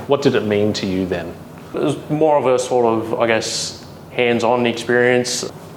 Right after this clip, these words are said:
Speaker 2: getting involved in the process of, especially here with how steel's made. I've just always had an interest in mechanical things.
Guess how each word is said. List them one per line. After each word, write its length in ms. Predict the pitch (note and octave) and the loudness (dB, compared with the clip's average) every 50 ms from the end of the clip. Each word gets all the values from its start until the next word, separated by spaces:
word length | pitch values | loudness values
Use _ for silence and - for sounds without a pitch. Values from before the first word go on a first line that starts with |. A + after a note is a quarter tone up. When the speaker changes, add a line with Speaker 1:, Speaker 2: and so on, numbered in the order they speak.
| - | -4
Speaker 2:
getting 240 | - A#2+ A2+ A2+ A2 | -2 0 0 2 0
involved 480 | A2 G#2+ G#2 G#2+ G#2+ A#2 A2+ G#2+ A2 A#2 | 0 0 0 2 2 2 0 0 0 2
in 440 | A2+ A2 A2 G#2+ G#2+ G#2+ G#2 G#2 - - - - - | 2 2 2 0 -2 -2 -4 -6 -8 -14 -16 -10 -6
the 80 | G#2+ G#2 | -6 -6
process 560 | - - A2+ A2+ A2+ - - A#2 A2+ - - | 0 0 0 0 2 2 0 0 0 0 0
of, 340 | - G#2+ G#2+ G#2 G#2 G#2 - - - - - - - - - - | 2 4 4 2 2 -2 -8 -12 -16 -18 -18 -18 -18 -18 -18 -16
especially 360 | - - A#2+ - - A2+ G#2 | -4 -2 -2 0 2 0 2
here 220 | G#2 A2+ A#2+ A#2 A#2 | 2 2 2 2 2
with 100 | A2 A2+ | 0 2
how 280 | A2+ A2+ A2+ G#2 G#2 - | 2 2 2 2 0 -4
steel's 380 | - - - B2+ B2 A#2 G#2 F#2+ | -8 -4 0 0 0 0 0 -2
made. 420 | G#2+ A2 B2+ C#3 D3 D#3 D3 C3+ - - - - - - - - - - | -2 0 0 2 0 0 -2 -4 -8 -12 -16 -16 -16 -16 -18 -16 -6 -2
I've 400 | - G2+ G2 G2 - - - - - | 0 2 2 2 0 -4 -12 -4 -2
just 300 | B2 - - - - - | -2 -2 -2 -4 -2 0
always 720 | A#2+ A2+ A#2 A2+ A2+ A2+ A2 G#2 - - - - - - | 2 2 4 4 4 4 2 2 0 -4 -6 -8 -6 -4
had 140 | B2 B2 B2 | -2 -2 0
an 80 | B2 | 0
interest 340 | C3+ B2+ B2+ C3 B2+ - - | 0 0 0 0 -2 0 0
in 80 | C3 B2 | 0 0
mechanical 380 | A#2+ A#2+ - C3+ C3+ C3 C3 | 0 0 0 0 0 0 0
things. 520 | B2+ C3 C3+ D3+ E3 E3 E3 - - - | 0 0 0 0 0 -2 -2 -4 -8 -10